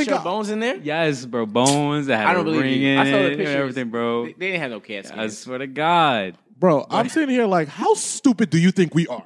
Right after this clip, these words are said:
Speaker 3: Son.
Speaker 2: Let me look this
Speaker 3: But the
Speaker 2: up.
Speaker 3: thing is, no
Speaker 1: Bro,
Speaker 3: one,
Speaker 1: niggas showed in the
Speaker 3: but
Speaker 1: quote,
Speaker 3: no
Speaker 1: "Yo,
Speaker 3: one was
Speaker 1: we
Speaker 3: paying
Speaker 1: have
Speaker 3: atten-,
Speaker 1: one. We've
Speaker 3: no
Speaker 1: been
Speaker 3: one,
Speaker 1: had one."
Speaker 3: son, when,
Speaker 1: Shut up.
Speaker 3: in my head, I saw this. I'm like, "Yo,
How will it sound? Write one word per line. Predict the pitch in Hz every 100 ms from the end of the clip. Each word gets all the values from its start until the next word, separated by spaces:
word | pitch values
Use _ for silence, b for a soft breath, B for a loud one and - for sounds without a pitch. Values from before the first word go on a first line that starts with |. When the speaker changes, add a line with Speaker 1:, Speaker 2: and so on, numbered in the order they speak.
| _
Speaker 3:
Son. | _ - 131 98 90
Speaker 2:
Let | -
me | -
look | 156 127
this | 107
Speaker 3:
But | -
the | 165
Speaker 2:
up. |
Speaker 3:
thing | 160 254
is, | 254 160
no | 170
Speaker 1:
Bro, | 190 202
Speaker 3:
one, | 175
Speaker 1:
niggas | 247 247
showed | - 226
in | 208
the | 165
Speaker 3:
but | 175
Speaker 1:
quote, | 190
Speaker 3:
no | 190
Speaker 1:
"Yo, | 165
Speaker 3:
one | 151
was |
Speaker 1:
we | 160
Speaker 3:
paying | 160
Speaker 1:
have | 160
Speaker 3:
atten-, | 156 143
Speaker 1:
one. | 120 110
We've | 165 185
Speaker 3:
no |
Speaker 1:
been | 196 185
Speaker 3:
one, | 170
Speaker 1:
had | 147
one." | 135 123 113
Speaker 3:
son, | 175 139
when, | 147
Speaker 1:
Shut | - 285
up. | 180 220 269 180 - -
Speaker 3:
in | 139
my | 165 196
head, | 160 190
I | 180
saw | 156 180
this. | 190
I'm | 175 131
like, | 110 101
"Yo, | 104 82